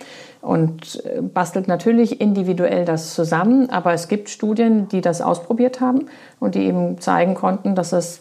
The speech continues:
Weglassen einer Strahlentherapie, auch wenn man eine Chemo hatte, keine gute Idee ist und dass dann eben die Rate der Rückfälle an Ort und Stelle steigt. Was natürlich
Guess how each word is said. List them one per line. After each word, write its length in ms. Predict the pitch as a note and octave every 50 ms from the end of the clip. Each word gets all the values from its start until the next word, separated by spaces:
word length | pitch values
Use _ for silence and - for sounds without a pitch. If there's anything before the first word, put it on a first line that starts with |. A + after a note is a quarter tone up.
| B3+ A#3
Weglassen 520 | F3+ C4 B3+ - - G3 G3+ G3 - A3 G#3
einer 140 | G3+ F#3+
Strahlentherapie, 920 | F#3 - - G3 F#3 F#3 F#3+ G3+ - G3+ G3+ G3 G3 - - G#3 G3+ G#3 G#3 - -
auch 300 | G3+ G3+ G#3+ G#3 - -
wenn 100 | G#3+ G#3
man 140 | G3 F#3+ F#3
eine 80 | F3+
Chemo 360 | E3 F3+ F3+ F3 F3 F3+ E3+
hatte, 340 | E3+ F#3 F3+ - G3 G3+ G3+ G3+ - - - - - _ _ -
keine 240 | - G3 F#3 F#3
gute 240 | F#3 - G3 - G3
Idee 320 | E3+ G3+ G3+ A3 G#3+ F3+ E3
ist 180 | D#3+ - -
und 160 | - E3 D#3+
dass 140 | E3+ D#3+ -
dann 140 | F3 E3 -
eben 200 | - E3+ E3+ E3
die 120 | D#3+ E3
Rate 340 | D#3+ D#3+ D#3+ D#3+ E3+ E3 F3+
der 300 | E3 - E3 D#3+ D#3+ D#3+ D#3+ - - _ - -
Rückfälle 440 | F#3+ F#3+ F#3+ - - G3+ F#3+ F3+ F3
an 120 | F3 E3
Ort 220 | E3 D3 F3+ F3+ -
und 140 | F#3 E3+ E3
Stelle 320 | - F#3 E3+ E3 F3+ F3
steigt. 500 | F3 - F3+ F3 E3+ E3+ E3 E3 - - - - - - - - - _ -
Was 520 | - - - - E3+ E3 - - E3+ D#3+
natürlich 640 | - E3+ D#3+ - F#3 F3 F3+ E3+ E3+ - - -